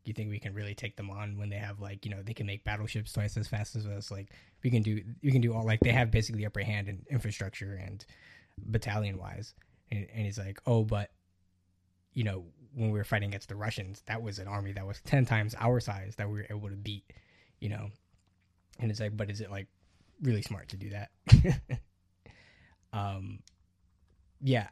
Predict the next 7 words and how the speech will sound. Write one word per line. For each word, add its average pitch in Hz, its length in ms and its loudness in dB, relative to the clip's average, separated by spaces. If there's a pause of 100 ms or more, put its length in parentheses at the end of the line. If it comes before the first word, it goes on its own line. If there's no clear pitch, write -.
(100)
I, 131 80 2
I 151 120 6
really 185 240 6
like 139 240 6
that 107 300 2 (1500)
the 127 180 2
views 107 680 -4